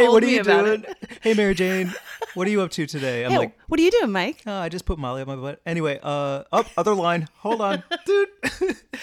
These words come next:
Speaker 1: Well, okay, so you put Molly up your butt?
Speaker 2: So, yeah, 'cause you know how it kicks in faster if you put it up there.
Speaker 1: I hear it does. Is that true, though?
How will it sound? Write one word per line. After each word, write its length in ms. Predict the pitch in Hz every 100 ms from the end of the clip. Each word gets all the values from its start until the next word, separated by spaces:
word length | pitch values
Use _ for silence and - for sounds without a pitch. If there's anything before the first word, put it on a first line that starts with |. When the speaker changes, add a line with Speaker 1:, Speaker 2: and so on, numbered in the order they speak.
| - - - -
Speaker 1:
Well, 320 | 254 277 277
okay, 180 | 285 240
so 100 | 262
you 80 | 247
put 200 | 262 240
Molly 240 | 233 226
up 80 | 233
your 120 | 247
butt? 280 | 208 196 240
Speaker 2:
So, 120 | 180
yeah, 400 | 175 165 214 208
'cause 180 | 147 160
you 80 | 214
know 140 | 214
how 80 | 127
it 100 | 107
kicks 220 | - 113
in 100 | 110
faster 440 | 98 101 107 - 151
if 140 | -
you 60 | 110
put 180 | - 107
it 120 | 104
up 100 | 104
there. 220 | 156 175
Speaker 1:
I 140 | 240 262
hear 340 | 240 311 320
it 240 | 302 - -
does. 440 | 247 262 277 269
Is 140 | 226 220
that 120 | -
true, 220 | - 226
though? 260 | - -